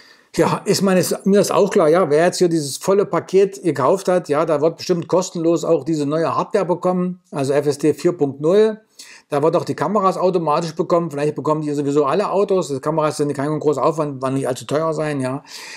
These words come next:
Aber natürlich, ja, ja, ist, ich find's enttäuschend, ja, dass wir haben ja schon eine vierte Generation kommt jetzt und immer noch funktioniert das nicht. Und wenn ich dann an die Versprechungen denke, ja,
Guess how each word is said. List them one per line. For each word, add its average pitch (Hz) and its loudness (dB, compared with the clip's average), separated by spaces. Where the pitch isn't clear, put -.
Aber 143 2
natürlich, 160 2
ja, 143 -4
ja, 131 -4
ist, - -2
ich 175 -2
find's 185 2
enttäuschend, 160 2
ja, 135 0
dass 143 0
wir 139 -2
haben 156 0
ja 165 2
schon 147 -2
eine 143 -2
vierte 233 2
Generation 202 4
kommt 190 -2
jetzt 175 0
und 165 -2
immer 180 0
noch 170 -2
funktioniert 170 0
das 156 2
nicht. 156 -2
Und 151 -4
wenn 151 0
ich 147 -2
dann 160 0
an 156 -2
die 156 2
Versprechungen 147 -4
denke, 139 -4
ja, 123 0